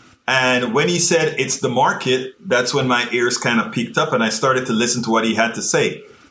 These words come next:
People, you cannot have a, a for-profit health, health delivery system if you want to keep people healthy. You cannot have a for-profit health delivery system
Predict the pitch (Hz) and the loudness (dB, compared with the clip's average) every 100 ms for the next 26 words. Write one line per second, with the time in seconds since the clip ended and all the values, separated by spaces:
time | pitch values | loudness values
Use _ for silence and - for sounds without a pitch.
0 | - 196 - 139 - - - - - - | -2 0 2 -2 -2 -8 -18 -20 -20 -20
1 | - - - 135 151 147 147 139 165 185 | -20 -20 -6 -2 -2 0 -2 2 0 0
2 | 180 - 170 170 170 - 139 139 - 143 | -4 -2 2 2 0 -2 -2 -2 -2 0
3 | 139 131 135 131 - 147 147 151 147 147 | 0 0 0 0 2 0 2 0 -2 -4
4 | - - - 147 151 147 - - - - | -12 -12 0 2 2 -2 -6 -8 -12 -4
5 | 160 160 156 110 123 123 147 143 151 - | 2 2 0 -2 0 2 2 0 0 2
6 | 175 - 196 220 160 - - - - - | 0 0 0 2 0 -4 -16 -20 -20 -20
7 | - - - _ 143 135 131 143 156 127 | -20 -20 -20 _ -2 0 0 2 0 -4
8 | - 135 127 131 127 113 110 139 170 208 | 0 0 0 -2 0 0 2 2 2 0
9 | 220 - - - - - - - 147 151 | -2 -4 -12 -20 -20 -20 -12 -2 0 2
10 | 151 165 143 156 156 143 135 135 127 127 | 2 0 2 2 2 0 -2 2 2 0
11 | 139 123 - 143 135 143 139 - 139 147 | -2 -2 0 0 0 -2 -2 -2 0 2
12 | 147 117 120 135 139 135 - 160 - 180 | 0 -4 0 2 2 0 0 0 0 2
13 | 185 - | 2 -2